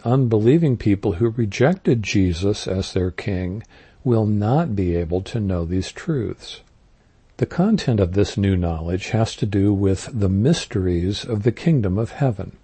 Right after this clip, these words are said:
The word mystery is the Greek word mysterion, which is used in the New Testament to identify new revelation of knowledge that was hidden or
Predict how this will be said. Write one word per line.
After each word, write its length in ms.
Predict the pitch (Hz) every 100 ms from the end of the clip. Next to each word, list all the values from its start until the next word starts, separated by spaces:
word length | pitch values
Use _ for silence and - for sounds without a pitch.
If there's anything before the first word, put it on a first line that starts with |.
| - _ _ -
The 80 | 107
word 380 | 110 110 110
mystery 840 | 117 160 - - 90 90 90 117 -
is 460 | 101 101 101 - -
the 80 | 113
Greek 380 | 95 117 131 -
word 460 | 95 90 90 101 - - -
mysterion, 1040 | 120 - - 156 135 104 90 85 85 90 - _ -
which 340 | 123 110 -
is 300 | - 110 98
used 560 | 117 117 120 123 117 -
in 220 | 131 110
the 80 | 104
New 160 | 104 104
Testament 720 | 131 147 - 92 85 101 -
to 260 | - 110
identify 840 | 101 101 110 113 110 - 107 107 101
new 380 | 104 135 190
revelation 960 | 175 139 135 135 120 117 123 - 92 - -
of 240 | 104 104
knowledge 560 | 104 104 104 104 101 -
that 220 | 104 -
was 180 | 95 92
hidden 480 | - 135 139 147 156
or 320 | 110 104